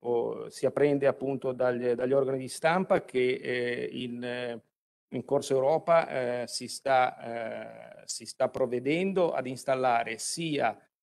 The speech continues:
eh, i tutor sia gli autovelox, e quindi chiedo, eh, a fronte anche di, eh, fake news apparse proprio giusto, proprio ieri sui social rispetto a un fantomatico comunicato della polizia locale,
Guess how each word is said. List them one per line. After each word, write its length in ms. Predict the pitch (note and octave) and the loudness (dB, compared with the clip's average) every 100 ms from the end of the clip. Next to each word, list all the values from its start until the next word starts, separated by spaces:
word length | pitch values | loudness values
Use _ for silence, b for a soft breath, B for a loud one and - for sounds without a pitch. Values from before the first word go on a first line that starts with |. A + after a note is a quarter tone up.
| _ | _
eh, 140 | A#2+ B2 | -2 0
i 240 | C#3 C#3 | -2 -6
tutor 760 | - F#3+ F#3+ G3 F#3+ F#3 F3+ - | -2 -2 2 2 4 2 0 -2
sia 280 | - D3 | -2 2
gli 80 | C#3 | 2
autovelox, 680 | C3+ B2+ A2+ A2 G#2 G#2+ - | 2 0 -4 -4 -4 -6 -8
e 60 | A#2 | -8
quindi 340 | C3 C3+ C3 | -6 -6 -8
chiedo, 760 | - D3 C#3 B2+ C#3+ C#3+ - _ _ _ | -4 -2 0 0 0 0 -4 _ _ _
eh, 220 | - B2 - | 0 0 0
a 120 | C3 | -4
fronte 460 | - D3 D3 C3 | 2 2 2 2
anche 720 | C3 D3 D3 C#3 C3 B2+ A#2 _ _ - | 2 2 -2 -2 -2 -2 -6 _ _ -10
di, 260 | B2 B2 | -6 -6
eh, 300 | - B2 B2 | -6 -4 -4
fake 380 | A#2+ C#3 C#3+ C#3+ | -2 2 2 0
news 400 | C3 C3 D3 B2 | -4 0 0 0
apparse 560 | B2+ - B2+ C3+ B2 B2+ | -2 2 4 4 2 -4
proprio 280 | B2+ A#2 A2+ | -2 -2 -2
giusto, 340 | B2 B2+ B2 | -4 -6 -6
proprio 300 | - A#2+ B2+ | -6 -4 -2
ieri 440 | B2+ C3 C3+ C3 | -4 -2 0 0
sui 200 | C3 C3+ | -4 -8
social 640 | - C3+ C3+ C3 C#3 C3 B2+ b b _ | -4 2 4 4 2 2 0 b b _
rispetto 540 | - B2 - C#3 C3+ B2+ | -4 -4 2 4 6 4
a 40 | |
un 80 | B2+ | 0
fantomatico 960 | - C3+ B2+ C3 B2+ C3 B2+ C#3 C3 B2 | 0 -2 -2 -6 -2 -2 -2 -8 -6 -8
comunicato 680 | B2 B2+ B2 - C3+ C3 | -6 -6 -2 6 6 6
della 200 | B2+ B2+ | 2 0
polizia 380 | A#2+ B2 B2+ C#3 | 0 -2 0 4
locale, 720 | D#3+ - C#3 C#3 D3 C#3+ - | 4 4 6 6 4 2 -8